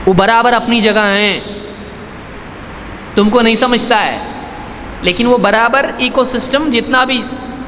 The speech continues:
निज़ाम है ज़मीन का, वो बाकी रखते हैं।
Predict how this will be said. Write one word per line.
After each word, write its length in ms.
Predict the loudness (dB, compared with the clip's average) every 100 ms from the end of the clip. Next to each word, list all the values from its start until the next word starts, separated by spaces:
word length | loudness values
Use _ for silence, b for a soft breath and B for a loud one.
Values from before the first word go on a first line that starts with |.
| -8
निज़ाम 440 | -2 0 2 4 4
है 100 | 2
ज़मीन 340 | 2 2 0
का, 200 | 0 2 2 0 -6 -4
वो 100 | -4
बाकी 320 | 0 0 0 -4
रखते 280 | -4 -6
हैं। 300 | -10 -10 -12